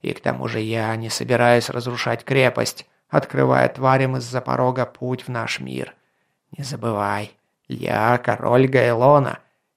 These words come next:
и магистр Ордена Болотной Крепости Порога обязан выполнять всё, что я велю. А в том случае, если он откажется подчиняться, я буду вынужден применить силу.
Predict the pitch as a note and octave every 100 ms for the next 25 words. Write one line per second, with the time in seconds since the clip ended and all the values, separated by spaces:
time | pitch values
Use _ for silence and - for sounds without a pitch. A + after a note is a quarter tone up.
0 | _ B2+ B2 A#2 B2 D#3+ D3+ - - -
1 | D3 D3+ C#3+ C3+ B2+ A#2 C#3+ D3+ B2+ A#2+
2 | B2+ D3 C3+ A#2+ - A#2 G2 B2+ D#3 -
3 | - - _ _ _ C#3+ E3 C#3 D#3+ C#3+
4 | B2+ B2+ A#2+ B2+ A#2+ B2 B2 A2 A2+ -
5 | A#2 A#2 A2+ - A#2 A#2+ A2 A#2+ A2+ A2+
6 | - - _ _ _ _ _ _ - D2
7 | - - A#2 D3 D3+ - D#3 D3 - F#2
8 | - G2+ - A#2+ - A#2+ C3 G#2+ G#2 F#2+
9 | - G2+ B2+ F#3 - - D3+ - C#3 -
10 | B2+ A#2+ F#2 - - - - _ _ _
11 | _ _ A#2 F#2 F#2 F#2+ G2 B2 B2 G#2+
12 | A2+ A#2+ B2 A2 B2 B2+ - A2+ G#2+ G#2
13 | G#2+ G#2+ - - D3 C3 - -